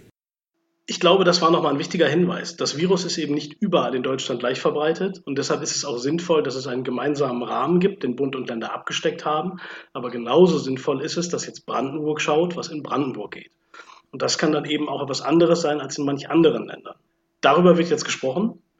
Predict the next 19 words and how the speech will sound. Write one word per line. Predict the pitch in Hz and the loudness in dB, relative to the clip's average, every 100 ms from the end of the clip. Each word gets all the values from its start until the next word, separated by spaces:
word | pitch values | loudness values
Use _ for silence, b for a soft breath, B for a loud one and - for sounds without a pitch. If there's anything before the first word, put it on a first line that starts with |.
| - | -4
im | 147 | -2
Kabinett, | 139 127 131 185 - - - | 0 2 2 2 -2 -8 -2
aber | 139 | -2
natürlich | 127 156 151 151 | -2 -4 -4 -4
auch | 131 | -4
mit | |
den | 127 120 | -6 -2
Oberbürgermeistern, | 151 170 170 170 160 165 175 175 170 | 4 4 6 2 2 0 0 0 0
mit | 131 | -2
den | 120 | -4
Landrätinnen | 120 151 - 139 139 127 | -2 -2 -2 -2 -2 -4
und | 110 | -4
Landräten. | 120 143 - 160 175 175 175 B B - | -6 -6 -4 -2 0 -2 -2 B B -14
Die | - | -2
kommunale | 156 165 151 139 131 | 2 4 4 2 -2
Ebene | 139 143 131 | -4 -2 -2
wird | 120 - | -4 -12
also | - | -12
einbezogen. | - 156 170 180 160 156 160 170 | -6 -4 -4 -2 -2 0 -2 -4